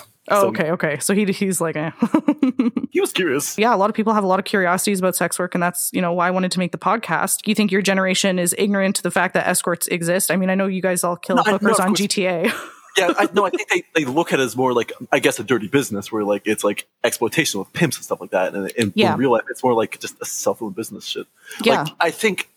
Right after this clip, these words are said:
Speaker 1: with the advent of, like, the internet and stuff like that, it's difficult for, like, my generation, like, to even, like, text new people.
Speaker 2: <laughs> You think?
Speaker 1: Yes, very
Speaker 2: Okay,
Speaker 1: much.
Speaker 2: okay. But everyone's texting everybody off Tinder.
Speaker 1: Uh, it's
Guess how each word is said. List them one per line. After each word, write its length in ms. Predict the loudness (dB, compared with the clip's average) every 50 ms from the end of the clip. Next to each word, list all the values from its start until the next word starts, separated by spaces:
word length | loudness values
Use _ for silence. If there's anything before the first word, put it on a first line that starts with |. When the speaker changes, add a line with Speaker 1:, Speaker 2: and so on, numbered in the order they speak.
| _ _ _ _
Speaker 1:
with 160 | 0 0 2
the 120 | 4 4
advent 260 | 2 4 2 0 0 0
of, 80 | 0
like, 80 | 0 -2
the 100 | 0 -2
internet 240 | 0 0 0 0 0
and 80 | -2
stuff 160 | -2 -4 -4
like 80 | -2 0
that, 160 | 0 2 2
it's 300 | 2 0 -2 -6 -8 -10 _ _ _ _ _ -20 0
difficult 540 | 0 0 2 2 -2 -2 0 0 0 0 0
for, 100 | 0 0
like, 160 | 0 0 0
my 120 | -2 -2
generation, 440 | 0 0 0 0 0 -2 -2 -2 -2
like, 240 | -2 -2 -4 -4 -10 _ _ _ _ _ _ _
to 80 | -4 -4
even, 160 | -2 0 2
like, 160 | 2 2 0 0
text 300 | -2 -4 -4 -4 -4 -10
new 80 | -10 -12
people. 480 | -12 -12 -12 -12 -12 _ -18 -20 -20 _
Speaker 2:
<laughs> 40 | _ _ -2 0 0 -2 0 0
You 200 | 0 0 0 0
think? 300 | 0 0 0 0 -2 -4 0 0
Speaker 1:
Yes, 500 | 2 2 2 0 -2 -4 -4 -4 -6 -4
very 160 | -4 -2 0 2 2 2
Speaker 2:
Okay, 60 | 2 0
Speaker 1:
much. 280 | -4 -4 -2 -2 -2 0
Speaker 2:
okay. 420 | -2 -2 -2 -2 -4 -4 -4 -8 -10 _
But 140 | 0 2 2
everyone's 380 | 4 2 4 4 4 2 2
texting 320 | 2 0 0 0 0 0 0
everybody 340 | 0 0 0 0 0 0 0
off 240 | 0 0 -2 -2 -4
Tinder. 500 | -2 0 0 0 0 -2 -2 -4 -8 -6 _
Speaker 1:
Uh, 380 | 0 2 4 4 4 2 0 -2 -4 -6 -2
it's 440 | 0 0 0 0 -4 -12 -14 -14 -16